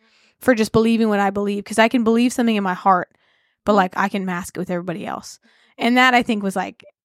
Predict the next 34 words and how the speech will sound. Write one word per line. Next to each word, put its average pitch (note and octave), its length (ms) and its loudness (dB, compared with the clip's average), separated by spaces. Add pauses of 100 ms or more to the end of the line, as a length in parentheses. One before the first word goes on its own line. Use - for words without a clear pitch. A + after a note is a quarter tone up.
(100)
what A3+ 480 -2
this, A3 240 0
this, - 320 -4
this A3+ 240 -4
sermon C4+ 400 4
was F#3+ 120 -2
contrasting G3 920 -2
our G3+ 100 -2
two - 200 -2
perspectives G3+ 440 -4
to F#3+ 40 -4
say, F#3 160 -4
"Hey, F#3+ 260 -4 (360)
the A3 180 2
invitation A3+ 800 2
for - 220 0
the F#3+ 100 2
world F3+ 400 0
is - 180 -4
to F#3 100 -4
bow F#3 260 -4
down F#3+ 220 -6
to - 100 -10
what F#3+ 120 -8
they E3+ 120 -6
bow E3 200 -4
down E3 260 -8
to." - 160 -8 (460)
And B3+ 180 0
so A3 280 6 (540)
with A3 180 2
that D4 260 2
framing, G#3 560 -6
what, A3 340 2